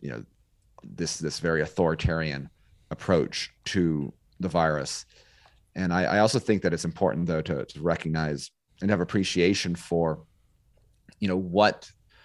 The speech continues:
you know, wh-, where were those leaders that actually stood up and made differences on the margins, you know, during that, you know, a-, as it was happening. And, and obviously there, there's, wh-, what we saw was that,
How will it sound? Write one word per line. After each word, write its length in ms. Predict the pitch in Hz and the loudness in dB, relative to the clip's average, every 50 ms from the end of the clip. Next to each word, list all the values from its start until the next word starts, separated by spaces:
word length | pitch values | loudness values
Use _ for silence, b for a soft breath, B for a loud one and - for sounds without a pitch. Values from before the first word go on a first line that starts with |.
| b b b b b | b b b b b
you 100 | - 92 | -2 0
know, 60 | 107 104 | 0 0
wh-, 260 | 95 101 117 113 98 | 4 6 6 6 8
where 280 | 101 113 117 131 135 | 8 8 8 8 8
were 280 | 127 120 117 113 104 98 | 8 8 6 6 6 4
those 460 | 92 76 95 92 95 95 87 - - | 2 2 2 2 2 2 2 -2 -2
leaders 380 | 98 95 92 87 87 85 - - | -2 0 0 0 -2 -4 -4 -4
that 100 | 82 82 | -2 -2
actually 680 | 85 78 - - - - - 85 85 80 80 78 71 - - | -2 -2 -4 -6 -6 -4 -4 -2 -2 -2 -2 -4 -6 -8 -12
stood 480 | - - - - - - 98 98 95 90 | -12 -12 -12 -12 -6 0 4 4 6 6
up 320 | 90 87 80 76 - - _ _ _ _ _ - | 6 4 2 0 -2 -10 _ _ _ _ _ -2
and 180 | 92 95 90 | 0 2 2
made 220 | 87 87 87 87 78 | 4 4 2 2 2
differences 460 | 90 87 - - 82 - 82 78 78 | 0 -2 -2 -2 -6 -6 -6 -6 -4
on 80 | 82 | -4
the 60 | 76 76 | -4 -2
margins, 840 | 80 82 87 90 90 90 82 87 85 80 78 73 76 - - - - _ _ _ _ | -2 0 0 2 0 0 -2 -2 -4 -2 -2 -4 -6 -8 -12 -16 -18 _ _ _ _
you 80 | - 90 | -8 -6
know, 260 | 80 76 71 73 73 - - - - | -6 -4 -6 -8 -10 -12 -16 -8 -2
during 380 | - 92 95 92 92 92 90 | 2 4 4 4 4 2 0
that, 240 | 85 82 78 - - - | 0 -2 -2 -4 -6 -8
you 100 | 85 85 | -8 -6
know, 160 | 76 73 58 - - - | -6 -6 -6 -8 -6 -2
a-, 180 | - 95 - - - | 0 2 2 2 2
as 180 | 101 98 90 | 0 0 -2
it 80 | - - | -4 -10
was 100 | 78 - | -10 -4
happening. 420 | - 85 98 - - - - - - _ B B B B B B B B B B B B B B _ _ | -2 0 0 -2 -2 -10 -16 -16 -18 _ B B B B B B B B B B B B B B _ _
And, 280 | 82 85 80 80 80 76 | -6 -4 -2 -2 -2 -2
and 120 | - 90 85 | -4 -2 -2
obviously 460 | 82 90 82 90 - - - 90 85 | -2 -2 -2 -2 -4 -2 -2 -2 -2
there, 180 | 80 78 73 - | 0 -2 -4 -4
there's, 220 | - 87 82 73 - | -4 -4 -4 -4 -6
wh-, 300 | - 87 101 95 80 82 | -8 -4 -2 -2 0 0
what 100 | 95 - | -2 -2
we 80 | 85 | -2
saw 380 | 85 - - 101 90 90 92 90 | -4 -2 0 2 4 4 4 4
was 380 | 85 82 85 82 78 - - | 2 0 -2 -2 -4 -6 -6
that, 340 | - 85 82 80 76 76 - | -2 0 0 0 0 -2 -4